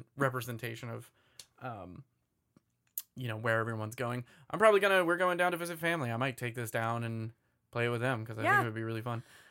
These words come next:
Speaker 1: Uh, it's a great, Munchkin is a great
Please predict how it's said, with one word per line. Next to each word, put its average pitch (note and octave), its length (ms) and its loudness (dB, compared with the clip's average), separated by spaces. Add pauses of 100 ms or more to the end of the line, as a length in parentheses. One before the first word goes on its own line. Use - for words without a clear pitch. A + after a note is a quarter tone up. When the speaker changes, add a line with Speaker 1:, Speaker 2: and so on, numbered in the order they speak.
(520)
Speaker 1:
Uh, A#2 320 2
it's B2 160 -2
a C#3 40 -2
great, D3+ 460 0
Munchkin F3 320 -2
is F#3+ 140 -4
a E3+ 40 -6
great D3+ 440 -2